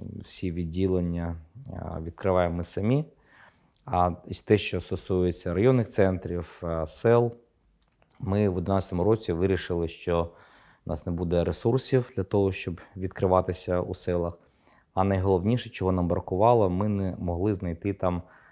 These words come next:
менеджерів. І, м, так випадково трапилось, що єдиний, хто може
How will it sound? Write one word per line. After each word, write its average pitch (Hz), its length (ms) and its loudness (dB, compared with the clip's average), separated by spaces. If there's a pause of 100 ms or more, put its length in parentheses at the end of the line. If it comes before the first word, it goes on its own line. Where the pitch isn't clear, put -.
(180)
менеджерів. 85 680 -2 (1000)
І, 90 280 0
м, 90 640 -4
так - 300 4
випадково 92 840 0 (100)
трапилось, 101 480 4
що 87 520 0 (420)
єдиний, 95 400 2
хто 87 240 -2
може 87 500 -2